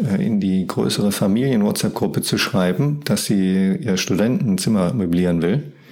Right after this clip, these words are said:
Und da war die eigentlich durch, die hat sogar vorbeigebracht gekriegt.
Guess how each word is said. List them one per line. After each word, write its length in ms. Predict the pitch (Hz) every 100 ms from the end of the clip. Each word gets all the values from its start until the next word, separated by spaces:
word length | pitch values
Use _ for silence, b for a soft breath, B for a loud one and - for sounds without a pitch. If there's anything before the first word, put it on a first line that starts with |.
| B B B B B B B B _ -
Und 80 |
da 120 | 98 87
war 120 | 95
die 160 | 98
eigentlich 380 | 107 92 90 -
durch, 340 | - 98 143 -
die 120 | -
hat 120 | -
sogar 260 | - 90 90
vorbeigebracht 680 | - 95 120 101 113 - -
gekriegt. 580 | - - - - -